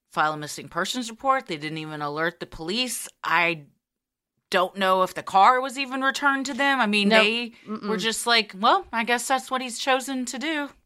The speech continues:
Speaker 2: Yeah, he had some tools from work that he didn't return to the burglar company, and the burglar company called his family and said, "Hey, your boy bailed. He took the tools. What are you gonna do about this? You owe us a couple hundred bucks."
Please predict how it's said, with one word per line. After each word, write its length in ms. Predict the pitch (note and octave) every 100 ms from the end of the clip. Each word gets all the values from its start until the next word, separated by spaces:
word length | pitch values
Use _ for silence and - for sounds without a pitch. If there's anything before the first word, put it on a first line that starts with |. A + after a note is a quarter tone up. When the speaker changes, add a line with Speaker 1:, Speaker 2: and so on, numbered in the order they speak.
| -
Speaker 2:
Yeah, 260 | G3+ A#3+
he 180 | A#3 A#3
had 180 | A3 A3
some 160 | - A3+
tools 340 | - A#3 C4
from 220 | - D4+ C4
work 380 | A#3 D4 - - _
that 300 | G#3 G3 E3+
he 140 | -
didn't 220 | G3+ G3+ G#3+
return 480 | G#3+ - F#3+ G#3
to 180 | G3+ G#3
the 120 | F#3+
burglar 340 | F#3 F#3 F#3 F3+
company, 480 | F#3 F3+ G3 G3+ E3+
and 120 | E3+
the 60 |
burglar 280 | D#3 E3+ F#3
company 320 | F#3+ F3+ F#3
called 200 | F3 E3+ F3
his 100 | -
family 320 | E3+ F3 E3+
and 100 | E3+
said, 140 | F#3
"Hey, 300 | C4+ C#4 C#4 - - -
your 100 | E3+
boy 280 | F#3+ G#3+ F#3+
bailed. 480 | A3 A3 G#3+ G#3+ - _
He 260 | - F3+ F3
took 260 | - G3+ -
the 80 |
tools. 680 | E3+ - A#3+ G#3+ G3+ G3+ -
What 120 | F#3+
are 40 | G3
you 60 | F#3
gonna 100 | F3
do 120 | F#3
about 220 | F3 F3
this? 260 | F3 E3+ F3+
You 100 | E3
owe 140 | E3
us 120 | E3 -
a 20 |
couple 200 | E3+ E3
hundred 140 | D3
bucks." 320 | D3 G#3 G3